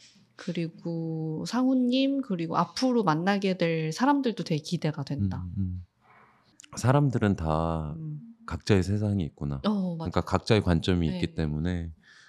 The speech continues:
Speaker 2: 그래서 아, 참
Speaker 1: 음.
Speaker 2: 기대된다.
Speaker 1: 기대된다.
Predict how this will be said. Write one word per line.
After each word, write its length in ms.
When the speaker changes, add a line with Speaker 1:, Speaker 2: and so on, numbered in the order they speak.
Speaker 2:
그래서 520
아, 240
참 640
Speaker 1:
음. 400
Speaker 2:
기대된다. 640
Speaker 1:
기대된다. 640